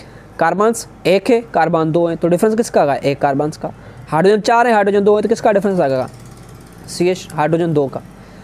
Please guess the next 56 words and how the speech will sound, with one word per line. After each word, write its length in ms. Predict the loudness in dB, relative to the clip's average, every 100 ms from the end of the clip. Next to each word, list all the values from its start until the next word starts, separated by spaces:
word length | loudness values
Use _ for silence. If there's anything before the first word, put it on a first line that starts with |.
| -8 -2
Carbons 320 | 0 0 0
दो 240 | 2 2
है, 80 | 2
carbon 360 | 2 2 2 0
तीन 220 | 0 0
है, 140 | -2 -6 -2
तो 60 | 0
एक 160 | 2
carbon 260 | 0 0 -2
का 120 | -2
difference। 280 | -4 -6 -6
Hydrogen 340 | -2 0 2 0
छः, 300 | 2 4 4
hydrogen 360 | 4 2 0
आठ 260 | 0 0 0
है, 80 | -4
तो 80 | -4
किसका 260 | -2 0
difference 240 | 0 0 -2
आ 20 |
गया? 120 | -2
सीएच 420 | -4 -4 -4 -4
टू 120 | -10 -10
का। 100 | -14 -20 -20 -20 -20 -20 -20 -6 -2
Carbons 360 | 0 0 -2
तीन 220 | 0 2
है, 80 | 2
carbon 380 | 2 2 0 0
चार 260 | 2 2 0
है, 100 | -8 -18 -8
तो 60 | 0
क्या 140 | 2
आ 40 |
जाएगा? 140 | 2 2
कार्बन 340 | 2 0 -2
से 140 | -2 -2
एक 100 | -2
का 60 |
डिफरेंस 260 | -4 -4 -8
है। 80 | -4
Hydrogen 480 | -2 2 2 0 -2
आठ 280 | 0 2 2
है 100 | -2
और 240 | -2 -2 0
दस 280 | -2 -4
है, 140 | -8 -8 -10
तो 80 | -10
सीएच 320 | -4 -4 -2 -6
टू 100 | -4
का 120 | -6
difference। 300 | -8 -14 -16 -20 -20 -18
सारों 540 | -4 0 2 2 0 0
में 400 | 0 0 0 -2
सीएच 580 | -4 0 0 -2 -6 -4
टू, 280 | -2 -2 -4
सीएच 540 | -4 -2 -2 -4